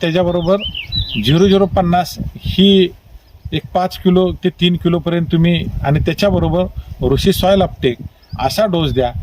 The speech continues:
म्हणजे चालणारा शेंडा थोडासा चांगला चालेल आणि पोटॅश फॉस्फेट पण चांगला मिळेल. किंवा आपण जर वाढ जास्त असेल तर सगळ्यात बेस्ट वे झिरो बावन चौतीस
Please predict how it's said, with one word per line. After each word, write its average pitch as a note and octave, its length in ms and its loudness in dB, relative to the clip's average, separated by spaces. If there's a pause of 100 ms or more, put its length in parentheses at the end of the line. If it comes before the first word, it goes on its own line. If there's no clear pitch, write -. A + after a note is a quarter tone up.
(320)
म्हणजे D#3 220 0
चालणारा F#3 500 2
शेंडा F#3 460 0 (240)
थोडासा E3 320 0
चांगला F#3+ 340 2
चालेल D#3 340 0
आणि D#3+ 160 0
पोटॅश E3+ 460 -2
फॉस्फेट D#3+ 340 -4
पण D3+ 140 -2
चांगला C#3+ 320 0
मिळेल. C3+ 300 2 (680)
किंवा F#3 440 4 (840)
आपण A#3 480 -2 (1400)
जर G#3 160 4
वाढ G#3+ 300 2
जास्त A#3 360 0
असेल F#3 380 2 (920)
तर G3 60 0
सगळ्यात G#3 380 2
बेस्ट A3 360 0
वे A#3 240 -2 (880)
झिरो G3 200 2
बावन A3+ 240 4
चौतीस A3+ 640 0